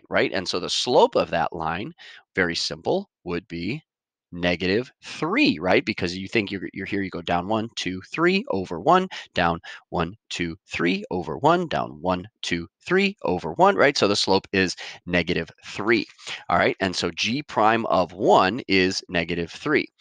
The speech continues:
All right, now what about G of one? Remember, G of one is, well, remember, this is the graph of G, and so G of one would very simply be the Y value at x equals one, and so that Y value would be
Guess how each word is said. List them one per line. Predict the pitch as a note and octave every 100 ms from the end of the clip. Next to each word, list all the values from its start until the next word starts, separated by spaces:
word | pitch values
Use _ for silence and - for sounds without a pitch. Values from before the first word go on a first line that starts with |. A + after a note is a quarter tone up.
| - - -
All |
right, | F#2+ -
now | A#2+
what | F#2 G#2+
about | A#2 A2
G | - D3+ A3+ -
of | F2 D#2+
one? | E2 - - _ _
Remember, | A#2 A#2 E2+
G | - A#2 F#3+ C#4+
of | F#2 F2
one | E2 D#2+ D#2+ E3+ _ _ - _
is, | A2+ G#2 A2
well, | F#2+ F#2 A#2+
remember, | G2 G2
this | F2 A2+ B2+
is |
the | G#2
graph | F2+ F2+ G2 D3+ - -
of | E2+ E2+
G, | - F2 G#2+ -
and | G#2
so | F2+
G | F#2 C3+
of | G3+ -
one | - A#2+
would | F#2
very | G2 F#2
simply | - E2 E2 F2
be | E2 E2+ - -
the | F2+
Y | D#2+ E2+ F#2+ G2
value | F#2 G#2+ C3+ E3 F2 E2+ G2+ - - - _ -
at | G2 F2+ - -
x | F2+ -
equals | D#2 F#2 B2
one, | F#3 A#2+
and | - F#2+
so | F2
that | G#2 G2+
Y | F2+ D2
value | - C#3+ A#3+ G#2 F2 - - -
would | F#2 F2+ E2
be | E2 F2